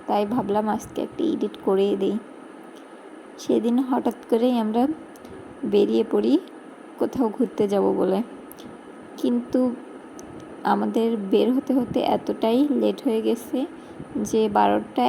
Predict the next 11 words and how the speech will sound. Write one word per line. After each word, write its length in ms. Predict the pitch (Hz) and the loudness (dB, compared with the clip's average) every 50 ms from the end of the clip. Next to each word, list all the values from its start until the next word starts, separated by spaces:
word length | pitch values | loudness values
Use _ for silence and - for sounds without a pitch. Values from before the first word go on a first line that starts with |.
| - 254 | 2 2
একটা 200 | 247 - - 269 | 0 -2 -2 0
বেজে 340 | 226 208 202 196 196 - 208 208 202 | 2 4 2 2 2 0 -4 -6 -4
গিয়েছে। 420 | 269 330 190 190 - - - 262 254 254 - - - - - - - - - - - - - - - - - - - - - - - - - 247 214 | -2 -2 -2 -2 -4 -6 -6 -6 -6 -6 -8 -12 -18 -20 -20 -18 -18 -18 -18 -20 -20 -20 -20 -20 -20 -20 -20 -20 -20 -20 -20 -20 -18 -10 -6 -2 0
ভাবলাম 420 | 220 226 226 220 208 220 226 226 226 233 - | 0 0 0 0 0 0 0 0 0 -2 -2
কোথায় 340 | - - - 262 269 240 208 | -2 0 2 4 4 4 4
যাওয়া 280 | 202 202 196 196 190 185 | 4 4 4 4 2 2
যায়, 240 | 190 196 190 196 233 - - - - | 0 -2 -2 -2 -4 -6 -12 -10 -6
তখন 240 | - 220 226 233 214 208 | -4 -2 0 0 0 2
বর 160 | 214 208 208 | 2 2 2
বলল, 200 | 208 208 208 220 220 | 2 0 0 0 -2
"চলো 300 | 214 - 220 214 202 208 | -2 0 0 2 2 2